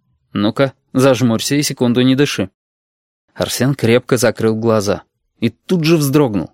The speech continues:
Ему в лицо ударила струя из баллончика. Такое впечатление, что Максим облил его лаком для волос. «Что за дрянь?»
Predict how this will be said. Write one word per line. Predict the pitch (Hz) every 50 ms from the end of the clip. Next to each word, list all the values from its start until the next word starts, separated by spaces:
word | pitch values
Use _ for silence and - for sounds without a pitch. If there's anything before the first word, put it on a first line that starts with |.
| _
Ему | _ 123 135 135 131
в | 127
лицо | 123 131 123 - - 156 151
ударила | 147 135 131 131 123 135 135
струя | 123 - - 123 120 123 123 123
из | 120
баллончика. | 113 120 127 127 120 104 95 - - - - - - _ _ _ _ _ _ _ _
Такое | - 107 - 117 113 110
впечатление, | - - 123 - - - 113 117 120 120 123 131
что | - - - 123
Максим | 117 113 - - - 135 135 127
облил | 120 104 110 120 127 135
его | 127 123 120 123
лаком | 123 113 110 110 - 131 127
для | 120 120 120
волос. | 120 127 131 120 90 - - - _ _ _ _ _ _ _ _
«Что | - - - - 262 269
за | 226 269 277 247
дрянь?» | 220 269 269 208 139 104